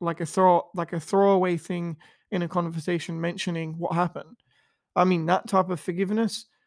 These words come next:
where it's just like, you know, "Hey, you hurt me," and, you know, you're honest and you're upfront with that person about what happened and how you felt and what you didn't,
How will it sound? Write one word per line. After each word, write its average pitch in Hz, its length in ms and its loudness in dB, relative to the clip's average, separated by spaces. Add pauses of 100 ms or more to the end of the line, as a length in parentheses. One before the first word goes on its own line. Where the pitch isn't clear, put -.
(120)
where 175 160 -4
it's 170 140 -8
just 175 220 -8
like, 170 200 -6
you 190 80 -4
know, 180 320 -4 (320)
"Hey, 175 160 0
you 165 140 0
hurt 185 320 0
me," 214 300 0 (460)
and, 165 420 -6 (320)
you 185 120 0
know, 180 80 0
you're 175 220 0
honest 185 480 -2
and 170 140 -8
you're 165 100 -10
upfront - 420 -8
with 202 120 -4
that 180 180 -8
person 170 460 -12
about 160 260 -8
what 160 160 -8
happened 175 400 -6
and 165 220 -8 (420)
how 180 200 -2
you 160 200 -4
felt 170 460 -4
and 165 400 -10
what 180 260 -4
you 175 140 -2
didn't, 170 260 -8